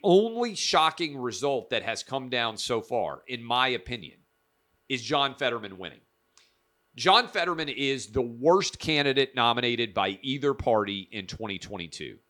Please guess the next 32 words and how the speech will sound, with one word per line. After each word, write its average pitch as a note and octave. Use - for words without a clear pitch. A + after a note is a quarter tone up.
And B2
the B2
fact E3
that F3
he E3+
won C#3+
is C#3+
evidence D3
that A#2
nothing C#3
matters A2
to A2+
Democrats G2+
other G#2
than F2
power. D#2+
The B2
guy B2
can't A2
talk. E3
He G#2
probably D#3
is B2+
not C3
healthy C3+
enough B2
to A2+
do C#3+
the D#3+
job C#3
of C3
senator. C3+